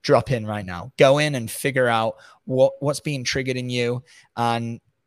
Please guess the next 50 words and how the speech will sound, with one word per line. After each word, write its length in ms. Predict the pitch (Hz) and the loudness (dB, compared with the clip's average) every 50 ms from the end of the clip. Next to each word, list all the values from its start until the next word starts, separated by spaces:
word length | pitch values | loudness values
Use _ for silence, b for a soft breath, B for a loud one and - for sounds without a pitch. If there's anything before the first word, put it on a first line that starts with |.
| _ - | _ -6
and 140 | 131 127 131 | -4 -2 -2
if 160 | 127 - 151 | -2 -2 -4
you 60 | 143 | -2
don't 280 | - 165 170 175 175 156 | 2 2 2 2 2 0
get 220 | 151 165 165 120 | 0 0 0 2
there 180 | 156 170 170 170 | 2 0 0 0
today, 500 | - 170 160 165 165 165 165 165 160 - | 0 -2 -2 0 0 2 0 0 -2 -4
that's 180 | - 135 - - | -6 -10 -8 -8
okay. 480 | 123 120 - - 107 78 - - 113 127 - | -8 -8 -8 -8 -10 -10 -10 -12 -18 -20 -16
You've 220 | _ 113 117 117 120 | _ -10 -8 -4 -4
let 160 | 127 127 - | -4 -4 -4
the 80 | - | -6
program 380 | - - 135 131 123 127 120 120 | -2 0 0 0 0 -2 -4 -6
take 260 | - - 117 117 - | -6 -8 -8 -6 -4
over. 400 | 113 110 107 107 117 117 123 135 - _ _ _ - | -4 -4 -4 -4 -6 -8 -8 -8 -12 _ _ _ -14
That's 200 | 104 - - - | -10 -8 -8 -8
fine. 460 | - 127 101 98 107 117 123 127 - _ _ _ _ _ _ | -6 -8 -6 -6 -6 -8 -8 -10 -12 _ _ _ _ _ _
Just 200 | - 127 117 - | -6 -6 -6 -4
keep 220 | - - 131 - - | -4 -6 -6 -6 -4
working 320 | 117 113 110 110 - 117 | -2 -2 -2 -4 -6 -8
at 160 | 107 107 82 110 | -10 -10 -8 -8
it. 160 | 127 135 - _ _ _ _ _ - | -10 -10 -12 _ _ _ _ _ -8
And 280 | 110 107 107 107 - | -6 -6 -6 -6 -8
whenever 320 | - 113 110 110 110 117 120 | -8 -8 -6 -6 -6 -6 -6
you're 140 | 117 110 107 | -6 -4 -4
ready, 360 | 110 107 101 107 110 117 - _ _ | -4 -4 -4 -6 -8 -10 -12 _ _
come 180 | - - 127 120 | -10 -8 -8 -6
to 140 | - 131 123 | -4 -4 -4
M 100 | 117 113 | -2 -4
S 160 | 113 - - | -4 -4 -4
U, 260 | 117 110 107 104 110 - _ _ _ - | -4 -6 -6 -8 -10 -14 _ _ _ -10
meet 220 | 117 120 120 - | -8 -6 -6 -6
one 120 | 113 117 113 | -6 -6 -6
of 80 | 110 | -4
the 120 | 110 117 113 | -2 -2 -2
other 140 | 107 107 | -2 -2
men. 340 | 104 104 104 104 101 98 104 - _ _ _ _ _ _ | -4 -4 -6 -6 -8 -10 -12 -14 _ _ _ _ _ _
If 140 | - 113 - | -18 -10 -6
you 80 | 123 120 | -4 -2
wanna 160 | 120 117 120 | -2 -2 -2
be 80 | 110 110 | -4 -2
coached 300 | - 127 113 - - - | -2 -2 -2 -2 -2 -4
by 100 | 110 104 | -2 -2
a 80 | 101 | -2
woman, 260 | 101 107 104 101 101 - | -4 -6 -6 -8 -8 -6
great. 320 | - 117 104 98 95 - _ _ _ _ _ | -4 -2 -2 -2 -4 -8 _ _ _ _ _
Just 180 | - 117 - - | -8 -8 -6 -2
don't 320 | - 127 117 117 113 - | 0 0 0 0 -2 -6
let 200 | - 107 92 - | -6 -8 -6 -4
that, 260 | 113 107 101 98 - | -4 -4 -4 -6 -8